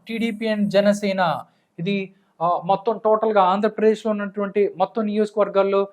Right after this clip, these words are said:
ఇక్కడ ఒక ప్రత్యేకమైన నియోజకవర్గం చెప్పుకోవచ్చు. ఎందుకంటే భీమవరం నియోజకవర్గం నుంచి ఎవరైతే జనసేన అధ్యక్షుడు పవన్ కళ్యాణ్ ఇక్కడ నుంచి పోటీ చేసే అవకాశం ఉంది కనిపిస్తుంది.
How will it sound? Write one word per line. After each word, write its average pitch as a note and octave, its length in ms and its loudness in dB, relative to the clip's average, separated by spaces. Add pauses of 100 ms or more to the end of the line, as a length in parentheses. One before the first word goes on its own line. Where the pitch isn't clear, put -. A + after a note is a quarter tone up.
(280)
ఇక్కడ G3 200 2
ఒక F#3+ 180 4
ప్రత్యేకమైన G#3 680 2
నియోజకవర్గం G3+ 540 -4
చెప్పుకోవచ్చు. F#3 640 -2 (260)
ఎందుకంటే G#3 540 0 (300)
భీమవరం A3+ 480 2
నియోజకవర్గం A3 580 -2
నుంచి A3+ 440 -4 (320)
ఎవరైతే G3+ 560 2 (380)
జనసేన G#3+ 560 0
అధ్యక్షుడు G3+ 460 -2
పవన్ G3 400 0
కళ్యాణ్ G3+ 420 -2 (120)
ఇక్కడ E3+ 180 -10
నుంచి F#3+ 240 -12
పోటీ F#3 380 -2
చేసే F3 160 -4
అవకాశం E3+ 360 -4
ఉంది E3 100 -18
కనిపిస్తుంది. D#3+ 640 -10